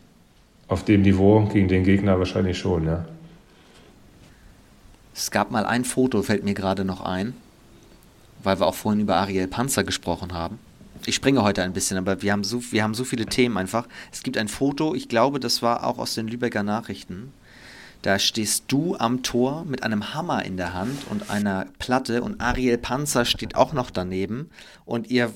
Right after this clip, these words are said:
Speaker 2: wollt, glaube ich, verbildlichen, wie das Tor zugenagelt wird, oder?
Speaker 1: Genau, ich glaub, das war damals vor einem Viertelfinal-Pokalspiel dann. Und ja, das war so der Aufmacher der Lübecker Nachrichten, so,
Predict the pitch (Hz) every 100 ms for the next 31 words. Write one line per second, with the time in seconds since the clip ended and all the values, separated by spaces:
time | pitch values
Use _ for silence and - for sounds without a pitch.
0 | 123 117 127 147 139 135 139 139 123 139
1 | 139 139 151 135 127 127 - 156 156 -
2 | 113 110 104 98 92 95 95 98 160 196
3 | _ _ - - - - - - - -
4 | 85 90 101 98 - 110 117 - 110 101
5 | 104 110 110 110 - - - - - -
6 | - - - - - 107 110 107 104 117
7 | 120 120 117 113 120 127 - - - -
8 | - 117 120 120 - 127 127 139 - -
9 | - - - - - _ _ - - 101
10 | 95 90 90 95 - - - - - 85
11 | 85 85 - - 92 90 87 73 95 98
12 | 90 95 90 87 85 87 - - - -
13 | - - - - - - 101 101 95 92
14 | 90 98 98 90 98 87 87